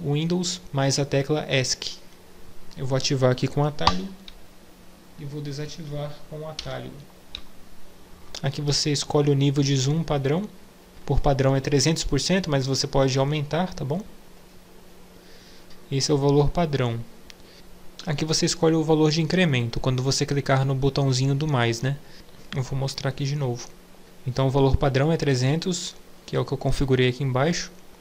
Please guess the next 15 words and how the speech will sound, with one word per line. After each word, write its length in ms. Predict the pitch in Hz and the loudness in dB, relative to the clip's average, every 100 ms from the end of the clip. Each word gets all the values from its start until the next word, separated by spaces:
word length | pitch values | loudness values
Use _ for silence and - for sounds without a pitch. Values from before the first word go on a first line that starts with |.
| - - | -16 -8
Então 380 | 147 - 147 151 | -6 0 0 2
os 120 | 135 | 4
incrementos 640 | 139 151 156 131 151 160 151 | 4 4 2 4 2 2 0
são 180 | 156 | 0
de 140 | 151 180 | 0 0
cem. 400 | - 135 120 110 - - - | 2 0 0 -4 -12 -20 -12
Se 140 | - | -6
eu 40 | 139 | -2
clicar 360 | 135 131 131 | -2 2 2
no 60 | 160 | 2
mais, 340 | 151 165 160 | 2 0 0
vai 100 | 156 | 2
aumentar 300 | 151 147 147 | 2 2 0
para 160 | 147 147 | -2 0
quatrocentos. 880 | 165 160 170 - 139 143 156 - | 0 0 -2 -2 -2 -2 -4 -6